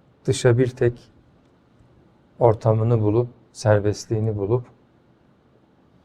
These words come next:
inkarını hızlıca yapacakları bir jenerasyon geliyor gibi sanki. Öyle domino taşı gibi birbirini hızlıca tetikleyen inkar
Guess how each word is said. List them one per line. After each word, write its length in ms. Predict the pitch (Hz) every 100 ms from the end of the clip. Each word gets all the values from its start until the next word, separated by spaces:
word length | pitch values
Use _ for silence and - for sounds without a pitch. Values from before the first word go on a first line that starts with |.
| _ _ _ _ _ _ _ _ _ _ _ _ _ _ _ _ _ _ _ _ _ _ _ _ _ _ _ -
inkarını 880 | 131 120 - 117 107 104 110 120 120 - _ _ _ _ _ _ _ -
hızlıca 460 | 127 107 104 104
yapacakları 840 | 98 92 104 104 98 101 98 123 123 - _ _ _ _ _ _ _ _ _ _ _ _ _
bir 180 | 123 120
jenerasyon 720 | 120 113 113 104 - - 104
geliyor 380 | 98 92 95 85
gibi 280 | 87 101 87
sanki. 480 | - 92 87 - 92 - _
Öyle 340 | 123 92 95
domino 300 | 101 98 101
taşı 300 | 95 98 -
gibi 280 | 101 92 92
birbirini 380 | 95 95 92 98
hızlıca 420 | 98 95 92 95
tetikleyen 600 | - 107 - 101 110 143 - _ _ _ _ _ _ _ _ _
inkar 600 | 123 117 - 120 113 -